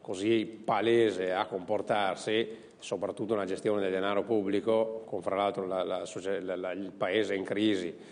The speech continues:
e, e le famiglie che fanno fatica ad arrivare alla fine del mese, eh, è normale che poi alla fine se ne avvantaggi Beppe Grillo. È colpa nostra, diciamo, della politica in senso lato, perché appunto quando sbagli a comportarti poi ne rispondi.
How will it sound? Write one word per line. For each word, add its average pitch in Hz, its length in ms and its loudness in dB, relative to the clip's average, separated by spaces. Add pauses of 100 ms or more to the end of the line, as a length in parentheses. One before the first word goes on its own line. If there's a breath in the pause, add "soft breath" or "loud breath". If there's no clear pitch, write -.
(140)
e, 95 280 -4
e 90 40 -4
le 98 80 -2
famiglie 101 340 0
che 92 60 -2
fanno 92 120 -4
fatica 95 260 -2
ad 90 60 -2
arrivare 90 240 0
alla 85 80 -4
fine 95 140 -2
del 101 100 0
mese, 85 260 -8 (440 loud breath)
eh, 95 520 -6
è 104 140 0
normale 107 500 2
che 107 100 0
poi 101 140 -2
alla 101 140 2
fine 98 320 -4
se 101 140 -6
ne 92 60 -4
avvantaggi 92 480 -2
Beppe 85 240 -6
Grillo. 90 380 -2
È 85 240 -6
colpa 117 600 0 (340 loud breath)
nostra, 117 640 0
diciamo, 104 320 0
della 98 180 2
politica 107 680 0 (280 loud breath)
in 110 120 -2
senso 104 400 0
lato, 98 320 2
perché 92 220 -2
appunto 90 320 -4
quando 92 240 -4
sbagli 90 260 -2
a 85 60 -6
comportarti 92 580 -4
poi 92 180 -8
ne 87 100 -6
rispondi. 82 440 -12